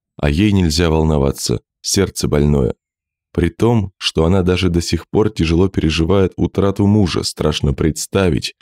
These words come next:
каким ударом для нее станет развод сына.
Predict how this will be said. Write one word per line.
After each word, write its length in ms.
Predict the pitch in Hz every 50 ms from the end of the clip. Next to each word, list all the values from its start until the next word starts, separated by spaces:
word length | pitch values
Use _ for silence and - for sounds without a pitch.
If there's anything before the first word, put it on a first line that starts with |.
| - _ _ _ _ -
каким 360 | - 82 - - 92 82 - -
ударом 680 | - 78 76 - 80 82 92 104 104 92 76 - - _ _ _ _ _
для 180 | - 71 69 69
нее 260 | 67 65 64 73 78
станет 400 | - - - 82 80 76 69 -
развод 380 | 73 - - 76 76 76 73 -
сына. 420 | - - - 82 65 53 50 -